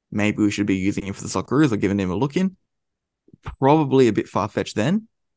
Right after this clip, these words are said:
but you're talking about a player who has an unbelievable amount of talent.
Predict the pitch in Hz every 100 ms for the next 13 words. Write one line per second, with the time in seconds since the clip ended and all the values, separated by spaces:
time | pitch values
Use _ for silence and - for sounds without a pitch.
0 | _ - 131 143 175 202 110 104 98 -
1 | 85 101 101 98 90 87 87 101 - 107
2 | 104 87 90 95 92 82 87 90 90 67
3 | 64 104 71